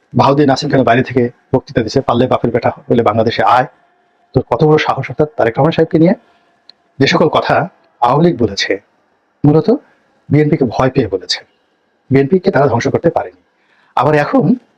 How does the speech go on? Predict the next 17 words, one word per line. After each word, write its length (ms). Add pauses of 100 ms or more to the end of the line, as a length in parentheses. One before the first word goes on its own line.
(220)
আওয়ামী 240
লীগকে 220
কেন্দ্র 260
করে 160
যে 80
সকল 220
কথাবার্তা 440
হচ্ছে, 220
সেগুলো 280
মূলত 240 (800)
আওয়ামী 240
লীগকে 160
ভয় 280
পেয়ে, 220 (800)
মানে, 140
মানুষ 260
যখন 220